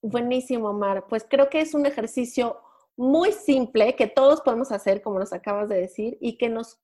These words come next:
puede conectar y cambiar el día y de poquito a poquito ir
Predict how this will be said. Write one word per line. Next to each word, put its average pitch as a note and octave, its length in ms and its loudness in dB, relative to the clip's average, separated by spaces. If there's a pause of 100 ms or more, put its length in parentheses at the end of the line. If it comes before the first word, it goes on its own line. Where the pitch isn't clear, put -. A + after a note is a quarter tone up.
puede D4 380 4
conectar A3 680 -4
y A3 360 -6
cambiar A#3 540 0
el B3 160 -2
día A#3 420 0 (760)
y A#3+ 200 2
de A3+ 180 0
poquito C4 420 0
a C#4 60 4
poquito B3 500 -4
ir A#3+ 360 -2